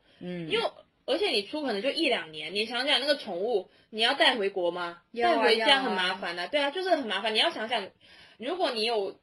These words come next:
Speaker 2: 经济基础能 hold 得住这样的话，我觉得可以，那就自己独立完成。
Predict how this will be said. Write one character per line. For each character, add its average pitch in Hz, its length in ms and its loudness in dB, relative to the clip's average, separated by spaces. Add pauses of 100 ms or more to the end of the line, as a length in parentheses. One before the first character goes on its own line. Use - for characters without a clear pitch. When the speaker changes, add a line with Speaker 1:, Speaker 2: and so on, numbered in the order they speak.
(100)
Speaker 2:
经 269 200 -8
济 285 160 -2
基 247 180 -6
础 208 180 -8
能 170 240 -8
hold 220 300 0
得 190 80 -2
住 220 160 -12
这 220 80 0
样 202 120 0
的 180 60 -8
话， 190 100 -6
我 170 80 -4
觉 165 140 -10
得 151 60 -12
可 - 180 -16
以， 156 60 -10
那 247 180 0
就 247 60 -2
自 294 120 -10
己 180 140 -6
独 220 220 -4
立 285 160 2
完 170 200 -4
成。 151 220 -16